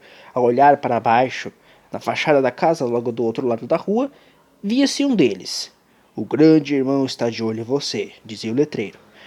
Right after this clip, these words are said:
enquanto os olhos escuros pareciam perfurar os de Winston. Embaixo, no nível da rua, outro pôster. Esse com um dos cantos rasgados. Adejava operosamente ao vento, ora encobrindo, ora expondo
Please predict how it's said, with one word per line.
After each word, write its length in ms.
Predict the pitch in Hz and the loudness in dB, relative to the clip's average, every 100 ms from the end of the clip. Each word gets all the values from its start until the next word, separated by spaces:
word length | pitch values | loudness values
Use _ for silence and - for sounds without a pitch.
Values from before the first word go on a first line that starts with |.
| - | -12
enquanto 420 | 123 147 147 143 | -2 2 2 0
os 180 | 120 143 | -2 4
olhos 320 | 156 170 151 | 6 6 2
escuros 460 | 139 - 226 220 | -4 -4 -2 -2
pareciam 520 | - 202 196 - - 220 | -2 0 0 -2 -6 -4
perfurar 540 | - 214 185 165 180 | -4 -2 2 4 2
os 100 | 156 | 0
de 80 | 139 | -2
Winston. 380 | 117 98 - - _ _ _ _ - - | -6 -10 -14 -18 _ _ _ _ -20 -20
Embaixo, 480 | - 123 151 180 - | -8 2 6 6 4
no 60 | 123 | -6
nível 200 | 117 127 | -8 -2
da 100 | 147 | 0
rua, 340 | 170 220 214 - - _ | 2 2 2 0 -20 _
outro 240 | 285 269 | -2 -2
pôster. 460 | 226 247 - - - _ _ - - _ | 6 6 6 -2 -16 _ _ -20 -20 _
Esse 300 | 226 247 247 | 2 2 0
com 340 | 240 214 220 | 6 6 6
um 80 | 226 | 0
dos 220 | 208 196 | -2 -6
cantos 400 | - 180 175 180 | 0 2 2 -2
rasgados. 760 | 202 202 156 131 107 98 - - _ _ - | -2 -2 2 2 2 -4 -18 -20 _ _ -4
Adejava 800 | 113 123 113 131 151 139 131 120 - | 0 0 2 4 4 4 2 0 2
operosamente 960 | 165 - 156 147 131 117 139 151 147 | 0 2 2 2 0 -2 -2 -4 -4
ao 140 | 120 123 | -4 -2
vento, 480 | 147 180 180 110 92 _ _ _ | -2 -2 -4 -10 -14 _ _ _
ora 360 | 123 131 135 120 - 120 - | 0 2 4 0 -6 -16 -8
encobrindo, 800 | 139 127 131 139 202 233 226 226 _ - | -8 -6 -6 -4 -4 -4 -4 -6 _ 4
ora 300 | 208 214 214 | 6 8 6
expondo 720 | 214 - - 160 147 113 | 2 -2 2 2 2 -2